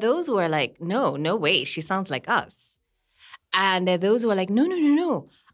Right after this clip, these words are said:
I know, my mom told me that she came from here and she's not quite, you know, grown up here." And so there's this whole now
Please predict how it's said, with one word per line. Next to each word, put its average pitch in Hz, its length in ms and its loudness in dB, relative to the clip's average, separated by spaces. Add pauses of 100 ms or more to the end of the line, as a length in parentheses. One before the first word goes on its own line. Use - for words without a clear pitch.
I 226 120 2
know, 269 260 4
my 208 140 2
mom 233 260 2
told 262 260 0
me 247 220 2
that 247 160 -2
she - 120 -2
came 277 260 -2
from 226 160 -2
here 240 400 2
and 175 280 -2
she's 170 220 -2
not 240 300 -2
quite, 254 320 -2
you 220 100 -4
know, 240 140 0
grown 233 320 0
up - 180 -2
here." 247 320 -2 (400)
And 233 140 0
so 254 140 2
there's 220 260 2
this 269 260 -2
whole 269 600 0
now 214 420 0